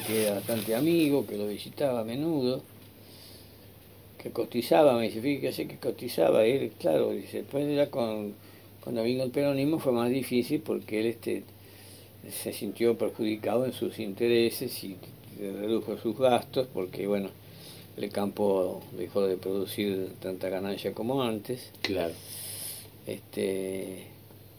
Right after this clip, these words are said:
Speaker 1: pero bueno, es una incógnita para algunos de los oyentes que les gusten las, las letras.
Speaker 2: Que pueda investigar,
Speaker 1: Que
Speaker 2: digamos.
Speaker 1: pueden investigar con ganas, este, si aparece alguna cosa de Girondo.
Speaker 2: Claro, Norberto.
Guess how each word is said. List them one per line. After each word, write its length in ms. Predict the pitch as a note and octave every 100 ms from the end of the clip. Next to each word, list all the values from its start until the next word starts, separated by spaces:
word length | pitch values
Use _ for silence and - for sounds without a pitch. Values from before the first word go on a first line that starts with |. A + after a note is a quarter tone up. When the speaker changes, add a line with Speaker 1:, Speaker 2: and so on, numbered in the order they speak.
| - - -
Speaker 1:
pero 200 | C#3+ D3
bueno, 240 | E3 D3+ C#3
es 100 | D3
una 120 | C#3
incógnita 640 | C#3 D3 D3 A#2+ A#2+ B2+
para 240 | B2 G#2+ G2+
algunos 340 | G2+ A#2 A2+
de 60 | G2+
los 180 | G2+
oyentes 460 | G#2+ G2+ A#2 G#2+ G#2
que 80 | G2
les 120 | G2
gusten 380 | G#2+ G#2 A2+ G2
las, 320 | F#2+ - -
las 160 | - A2+
letras. 540 | A#2 A2+ A#2+ B2 - -
Speaker 2:
Que 100 | -
pueda 260 | F#2+ G2+ G#2+
investigar, 640 | G2+ G2 - G2+ G2+ G#2
Speaker 1:
Que 80 | G2
Speaker 2:
digamos. 220 | F#2+ A2+
Speaker 1:
pueden 200 | A2+ G#2+
investigar 640 | G2+ G2+ - A2 G#2+ G#2+ G2+
con 220 | G#2 G2+
ganas, 420 | G2+ G#2+ G2+ G2
este, 500 | G2+ - G2+ F#2+ F#2 G2 - - - - - - - -
si 80 | -
aparece 400 | G2+ G2 G2 G2
alguna 240 | G2+ G2+ F#2+
cosa 320 | G2 F#2 G2
de 100 | G2
Girondo. 480 | G#2+ B2 B2+ G#2 - - - -
Speaker 2:
Claro, 380 | G2 F2 F2
Norberto. 520 | F#2+ G2+ A#2 C3+ B2+